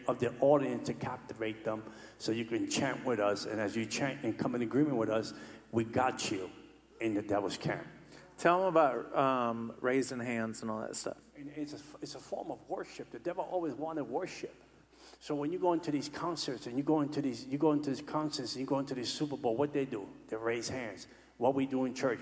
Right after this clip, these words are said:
Speaker 1: we raise hands to worship the King. They raise hands because it's a, it's a form of worship, a form of, of, of, of, of, of giving the devil what he always wanted. When he told Jesus, "If you bow down to me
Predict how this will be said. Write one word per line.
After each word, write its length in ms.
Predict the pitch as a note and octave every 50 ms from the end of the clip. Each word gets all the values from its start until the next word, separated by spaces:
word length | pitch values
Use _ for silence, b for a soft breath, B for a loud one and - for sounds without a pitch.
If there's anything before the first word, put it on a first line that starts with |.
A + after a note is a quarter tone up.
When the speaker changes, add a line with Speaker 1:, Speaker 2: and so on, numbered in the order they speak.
| - -
Speaker 1:
we 100 | A2 A2+
raise 360 | A#2 A#2 A#2+ A#2 A#2 G#2+ - -
hands 260 | - A#2+ A2 A2+ G#2+
to 120 | - A#2
worship 420 | G2+ A2 A2+ G#2+ - - A2+ - -
the 80 | A#2+
King. 480 | - - - C3 A2 - C2+ - - - - - - b b b b b b b b b b b b _ _
They 120 | C3+ C#3+
raise 320 | D3+ D3 D3+ D3+ D#3 D3 D3+
hands 400 | D3+ D3 D#3 D#3+ D3+ D3 C#3 C#3+
because 360 | - B2 - - B2+ - B2
it's 140 | A2+ - -
a, 100 | A#2+ A2+ - -
it's 140 | G3+ E3+ -
a 60 | A#2
form 280 | - - - D#3+ D#3+ D3+
of 100 | C3+ B2+
worship, 520 | - - D3+ D#3 D3 - - C#3 - -
a 100 | B2+ C3
form 300 | - - - D#3 D#3 D#3
of, 120 | C#3 B2 G#2 G#2 G#2 -
of, 160 | B2+ A2+ - - -
of, 120 | B2+ A#2+ - -
of, 180 | - B2+ A2+ - -
of, 240 | C3 - C3+ - - B B B B B B B
of 380 | - C#3 C3+ C3 - - - -
giving 260 | C#3 D#3 D3+ D#3 C#3
the 60 | C3
devil 280 | - - C#3+ C#3+ C#3 C#3
what 160 | C3+ C3+ A#2
he 140 | A2+ C3+ C3+
always 300 | B2+ D3 C#3+ C3+ G#2+ G#2+
wanted. 420 | B2 C#3+ D3+ D3 C3+ G#2 G#2+ -
When 140 | A#2 A2+ A2
he 80 | B2 C3
told 280 | - - C#3 C3+ C3+
Jesus, 380 | C3+ B2+ C3 B2 A#2 - B2 A2
"If 60 | A2
you 100 | A#2+ B2+
bow 220 | - B2 A#2+ B2+
down 280 | B2 B2 B2 B2+ B2 A#2+
to 100 | A#2+ -
me 320 | B2 B2 B2+ B2+ B2 -